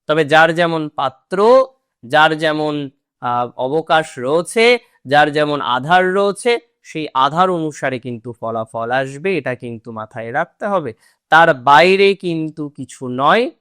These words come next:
এটা মাথায় রাখুন। এটি মাথায় রেখে কিন্তু পথ চলার চেষ্টা করুন। দেখুন, আমি মনে করি আপনাদের অনেকেই আছেন যাদের স্ট্রাগলের পরিমাণ অত্যন্ত বেশি। এখন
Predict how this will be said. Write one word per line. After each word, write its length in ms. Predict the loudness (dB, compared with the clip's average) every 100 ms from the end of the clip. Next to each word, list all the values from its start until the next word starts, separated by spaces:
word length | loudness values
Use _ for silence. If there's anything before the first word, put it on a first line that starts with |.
| _ _
এটা 240 | -6 0 0
মাথায় 440 | 0 -2 2 4
রাখুন। 480 | 4 2 0 -4 -4 -10 _ _
এটি 220 | -6 -2
মাথায় 480 | 0 0 0 2 4
রেখে 280 | 4 2 -2
কিন্তু 480 | -4 -6 -6 -8 -8 _ _ _ _
পথ 160 | -2 -2 _
চলার 380 | -4 -2 -4 -6 -14 _ _
চেষ্টা 360 | -14 -12 -18
করুন। 280 | -20 -20 -20 _ _ _ -4
দেখুন, 180 | 2
আমি 320 | 4 4 4 0
মনে 300 | 0 0 0
করি 340 | 0 0 2
আপনাদের 420 | 2 0 -4 -2
অনেকেই 560 | -2 -2 -4 -2 0 2
আছেন 420 | 2 0 -6 -2
যাদের 260 | 0 0 -6
স্ট্রাগলের 720 | -10 0 2 4 2 0 -2
পরিমাণ 500 | -4 -6 -4 -4 -4
অত্যন্ত 480 | -6 -10 -10 -10 -14
বেশি। 380 | -16 -20 -20 _ _ _ _ _ _
এখন 460 | -6 -2 -4 -4